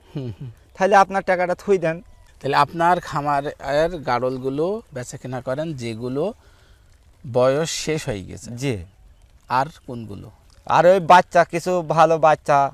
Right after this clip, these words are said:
Speaker 2: পা-, আপনার পাবলিকে ভিডিও দেখে আসলে ভালো সৌন্দর্য সেইগুলা দিই। আর মনে করেন আমার আর্জেন্ট টাকার দরকার,
Speaker 1: হ্যাঁ।
Speaker 2: এগুলা ব্যাপারীদের কাছে দিই।
Speaker 1: ওই ব্যাপারীরা আবার
Speaker 2: আরেকটা
Speaker 1: আ-,
Speaker 2: খামারিকে দেবেন নাকি?
Speaker 1: আরেকটা খামারিকে কি দিবে?
Speaker 2: জি।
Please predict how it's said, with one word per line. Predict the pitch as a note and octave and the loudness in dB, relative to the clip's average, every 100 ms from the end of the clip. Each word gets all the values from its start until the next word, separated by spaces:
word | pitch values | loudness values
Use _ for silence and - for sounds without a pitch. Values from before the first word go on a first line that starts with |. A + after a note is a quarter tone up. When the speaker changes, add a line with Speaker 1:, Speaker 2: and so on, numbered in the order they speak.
| - - - - - | -8 -20 -20 -14 -2
Speaker 2:
পা-, | C3 | 2
আপনার | C#3+ D3 C#3+ | 2 0 -2
পাবলিকে | C#3 C#3 C3+ C3+ C#3 C#3 C3 B2 | 2 2 2 0 -4 -2 -4 -6
ভিডিও | B2+ C3+ C#3 C3+ | -8 -4 -2 -2
দেখে | B2+ B2+ C3 | -2 -2 0
আসলে | A#2+ - B2 B2 - _ - | 0 -2 0 0 -4 _ -6
ভালো | B2 C#3 C3+ B2+ | 0 2 2 -2
সৌন্দর্য | D3 C#3 C3 B2 B2+ B2+ | -4 -6 -4 -4 -4 -4
সেইগুলা | - C3 A#2+ A#2+ | -4 -4 -2 -2
দিই। | A2+ A#2 A#2 - _ _ _ - | -2 -6 -8 -14 _ _ _ -10
আর | G2+ A#2+ | -6 -4
মনে | B2+ B2 | -4 -4
করেন | B2+ C3+ C3 | -2 0 0
আমার | B2+ C3+ C3 | 0 0 2
আর্জেন্ট | C3 C3 C3 D#3 | 2 0 -2 -6
টাকার | - D#3 C#3 A#2+ | -4 -2 -2 -2
দরকার, | B2+ B2 - A2+ | -4 -2 -4 -4
Speaker 1:
হ্যাঁ। | A2+ - - A#2 | -6 -20 -12 -6
Speaker 2:
এগুলা | A#2 C3+ | 0 0
ব্যাপারীদের | C3 C3+ B2 A#2 A2+ A#2+ | 2 0 0 -4 -4 -6
কাছে | A#2 - A#2 | -6 -8 -10
দিই। | A2 A2 A2+ _ - | -8 -10 -12 _ -8
Speaker 1:
ওই | D3+ G3 | 0 0
ব্যাপারীরা | F3+ E3+ E3 E3 D#3+ F3 F3+ | 2 2 2 0 0 0 0
আবার | F#3 E3+ F3+ F#3+ - - _ _ | 2 4 4 2 -4 -20 _ _
Speaker 2:
আরেকটা | - G3 G3 - | 2 4 6 4
Speaker 1:
আ-, | F#3+ | 2
Speaker 2:
খামারিকে | F#3 D#3 C#3 A#2 - F2+ | 2 2 2 -2 -8 -14
দেবেন | F#2 F2+ | -12 -8
নাকি? | F#2+ | -2
Speaker 1:
আরেকটা | D#3 A2+ C#3+ | -2 -2 -6
খামারিকে | - C#3 C3+ B2+ C3 A2+ | -8 -8 -6 -8 -10 -12
কি | A2+ | -12
দিবে? | G2 G#2+ | -10 -8
Speaker 2:
জি। | A#2 | -4